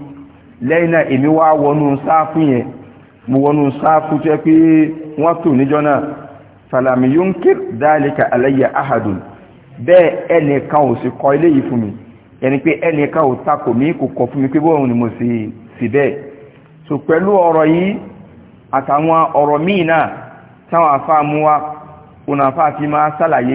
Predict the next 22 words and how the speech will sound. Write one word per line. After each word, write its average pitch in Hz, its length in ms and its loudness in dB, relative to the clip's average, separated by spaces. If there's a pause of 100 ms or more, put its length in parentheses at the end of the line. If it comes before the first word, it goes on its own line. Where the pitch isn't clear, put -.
wípé 139 280 -2 (1160)
ẹni 160 340 0
tí 180 140 -2
ń 180 80 -2
bá, 175 140 2 (440)
àwa 151 280 2
tá 156 120 -2
a 156 40 2
bá 170 140 0
tẹ̀lé 151 320 0 (120)
imam, 135 420 0 (880)
sutura 170 420 -2
àti 139 240 -2
ti 135 200 -4
imam, 123 320 0 (580)
ó 143 80 -4
ti 139 140 -12
jẹ́ 156 240 -2
sutura 143 360 -2
àti 113 160 -4 (100)
tiwa 120 220 2
náà. 131 200 0